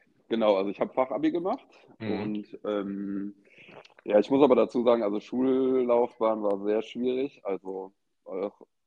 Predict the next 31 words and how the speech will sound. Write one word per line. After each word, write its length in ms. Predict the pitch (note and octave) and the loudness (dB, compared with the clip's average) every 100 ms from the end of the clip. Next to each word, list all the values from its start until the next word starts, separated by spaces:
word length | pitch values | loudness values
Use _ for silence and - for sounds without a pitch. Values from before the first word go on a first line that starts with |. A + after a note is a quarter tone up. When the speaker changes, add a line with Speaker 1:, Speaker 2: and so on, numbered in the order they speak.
| _ _ _ - - | _ _ _ -18 -10
Speaker 1:
dreimal 420 | G#2 G#2 G#2+ G2+ | -4 -2 0 -2
sitzen 280 | G#2+ - B2+ | -4 -4 -4
geblieben, 440 | A#2+ B2+ C3+ B2 | 0 2 2 2
einmal 220 | G2 G#2+ | 0 -2
die 80 | G#2+ | -2
Schule 520 | - A#2 B2+ B2+ B2 | -4 -4 0 2 0
musste 300 | B2 B2+ - | 0 -4 -4
ich 100 | A#2+ | -6
halt 180 | A#2+ A#2 | -2 -2
verlassen, 440 | - G#2+ A2+ - G2+ | 0 0 0 -2 -4
weil 80 | |
ich 140 | G2+ _ - | -4 _ -2
zweimal 280 | G2+ G2 | -2 -2
sitzen 320 | G2+ A2 - A#2+ | -10 -12 -8 -6
geblieben 420 | A2+ A#2 A#2 G#2+ | -4 -4 -4 0
bin 300 | A#2 A#2 A2 | 0 0 -4
und 320 | - F#2 F2+ | -6 -6 -2
das 60 | F2 | 2
Speaker 2:
Ey, 80 | |
Speaker 1:
war 100 | E2+ | 4
alles 140 | - F2+ | 4 4
ein 40 | |
Speaker 2:
äh, 20 | G2+ | 2
Speaker 1:
bisschen 180 | G#2+ | 0
Speaker 2:
tatsä-, 40 | G#2+ | 2
Speaker 1:
holp- 580 | - A#2 C3 - - - | 6 8 6 0 -14 -2
Speaker 2:
tatsächlich 720 | G2+ - B2 - C#3+ B2 - | -2 0 -4 -2 -4 -4 -8
gibt's 360 | F#2+ G2+ - | -8 -10 -8
da, 200 | F2 E2 | -4 -2
äh, 300 | - E2 D2+ | -2 -4 -4
äh, 600 | - D2 C2 C2+ - C#2+ | -4 -6 -6 -8 -10 -16